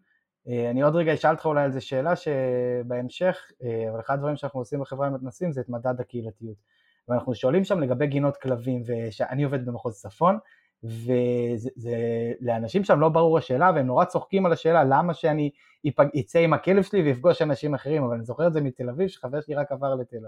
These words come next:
אביב, שם הוא הכיר את החברים שלו בגינה, הוא היה לו כלב, לקח אותו לשם, ושם הוא התחבר עם האנשים, וזה, אז זה דוגמה מצוינת לאיך אפשר אפרופו לייצר קהילתיות מ-, אה, דבר שהכי, הכי כביכול לא נראה ככה.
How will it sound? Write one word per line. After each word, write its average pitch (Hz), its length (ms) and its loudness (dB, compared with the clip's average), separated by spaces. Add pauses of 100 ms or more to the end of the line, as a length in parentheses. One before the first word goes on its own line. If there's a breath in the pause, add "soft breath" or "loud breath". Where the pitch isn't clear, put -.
אביב, 156 160 -12 (760)
שם 170 260 6
הוא 214 80 6
הכיר 190 180 0
את 185 60 2
החברים 156 420 0
שלו 139 160 -4
בגינה, 120 420 -2
הוא 139 160 2
היה 127 140 2
לו 127 160 -4
כלב, 202 380 4
לקח 160 280 0
אותו 160 160 0
לשם, 135 300 -2
ושם 190 220 2
הוא 226 80 0
התחבר 208 300 -2
עם 202 140 0
האנשים, 185 460 -2
וזה, 117 640 -4 (520)
אז 117 100 -10
זה 113 280 -6
דוגמה 120 300 -2
מצוינת 135 560 -2
לאיך 120 260 -4
אפשר 123 280 -8
אפרופו 120 340 -10
לייצר 117 320 -8
קהילתיות 117 640 -10
מ-, 113 220 -12 (840 soft breath)
אה, 110 680 -8
דבר 120 180 -4
שהכי, 117 520 -8
הכי - 180 -8
כביכול 123 360 -6
לא 113 100 -6
נראה 104 340 -10
ככה. 104 240 -18